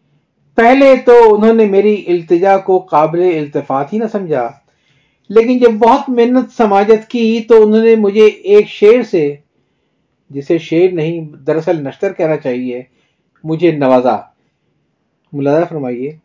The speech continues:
"اجی ہاں ہاں ہاں، مجھے دیوانہ کر دیا، اجی ہاں ہاں ہاں،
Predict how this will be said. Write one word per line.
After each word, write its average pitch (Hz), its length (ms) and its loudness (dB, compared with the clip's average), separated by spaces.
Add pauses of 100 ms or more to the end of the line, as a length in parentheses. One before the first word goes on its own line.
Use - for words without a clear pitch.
(520)
"اجی 226 320 0
ہاں 214 300 2
ہاں 226 240 2
ہاں، 220 400 0 (580)
مجھے 139 220 -2
دیوانہ 160 440 0 (100)
کر 254 120 2
دیا، 262 360 0 (680)
اجی 269 240 0
ہاں 220 240 2
ہاں 262 300 2
ہاں، 262 320 0